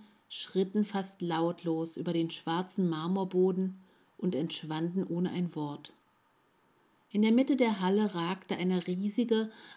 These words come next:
aus dunklem Obsidian gemeißelte Statue auf. Sie zeigte einen Menschen mit einem Rabenkopf und Rabenschwingen, die in die Kuppel hinein ausgebreitet waren. Ein überwältigender Anblick.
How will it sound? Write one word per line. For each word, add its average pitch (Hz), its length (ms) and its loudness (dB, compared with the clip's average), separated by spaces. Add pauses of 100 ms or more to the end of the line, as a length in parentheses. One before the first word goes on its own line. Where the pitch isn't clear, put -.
aus - 320 -12
dunklem 220 420 4
Obsidian 185 800 0
gemeißelte 185 500 0
Statue 170 680 -4
auf. 165 360 -2 (600)
Sie 214 200 -2
zeigte 214 500 0
einen 190 260 2
Menschen 208 400 2
mit 220 140 -2
einem 190 180 0
Rabenkopf 180 680 -2 (360)
und 214 200 0
Rabenschwingen, 196 840 2 (500)
die 180 100 2
in 180 120 2
die 185 100 0
Kuppel 226 420 2
hinein 185 460 2
ausgebreitet 151 800 -6
waren. 151 360 -2 (640)
Ein 156 180 -2
überwältigender 160 800 0
Anblick. 156 480 -4